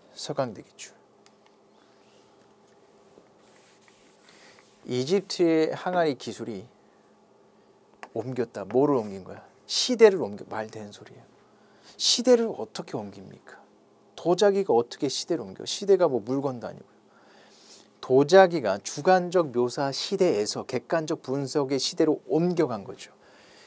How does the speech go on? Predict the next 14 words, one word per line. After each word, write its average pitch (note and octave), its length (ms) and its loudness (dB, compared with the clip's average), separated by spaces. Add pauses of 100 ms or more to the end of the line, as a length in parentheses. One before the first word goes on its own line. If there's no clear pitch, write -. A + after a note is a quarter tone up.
(160)
이 E3 100 0
도자기가, C#3+ 640 4
이집트의 F3 520 2
이 E3+ 40 2
도자기가 A#2 720 -6 (400)
주관적인 F3+ 800 4
묘사의 C3+ 520 2
시대에서 F3+ 1300 10 (380)
객관적인 E3+ 760 2
분석의 D#3+ 640 -2
시대로 D#3 800 4
간 E3 320 -2
거라고요. A#2+ 520 4 (500)
이해했습니까? D#3 760 2